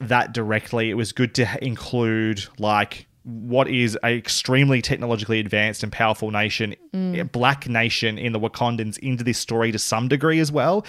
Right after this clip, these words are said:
Speaker 1: to
Speaker 2: Yeah,
Speaker 1: at least,
Speaker 2: true.
Speaker 1: you know, feel their influence. We're talking about, like, what America, the history of America has done to, um, uh, people of African origin and where that situation is now, then,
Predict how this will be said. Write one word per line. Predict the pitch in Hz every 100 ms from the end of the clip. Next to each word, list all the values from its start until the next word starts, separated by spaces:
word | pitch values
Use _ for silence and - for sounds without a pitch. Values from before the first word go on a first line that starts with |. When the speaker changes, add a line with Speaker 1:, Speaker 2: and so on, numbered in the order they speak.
| - -
Speaker 1:
to | 196
Speaker 2:
Yeah, | 139
Speaker 1:
at | -
least, | 131 131 92
Speaker 2:
true. | 117
Speaker 1:
you |
know, | 110 107 - -
feel | - - 143 147
their | 135 127
influence. | 95 123 131 - 123 127 -
We're | 123
talking | - 127 - 117
about, | 107 110 110
like, | 107 104 101 - - - _
what | 113 127 123
America, | 117 123 123 - 120 110 107 107
the | 117
history | 143 139 127
of |
America | 110 117 113 113
has | 104
done | 113 110 113
to, | - 110 104 101 101 101 101 _ _ _ _ _
um, | 104 98 98 98 - _ _ - - - - - - -
uh, | - 123
people | 139 127 123
of | 110
African | 107 117 104
origin | 107 117 107 104 101
and | 78 107 104 101
where | 117 117
that | 113 -
situation | 117 113 110 101 107
is | 98
now, | 107 113 110
then, | 110 110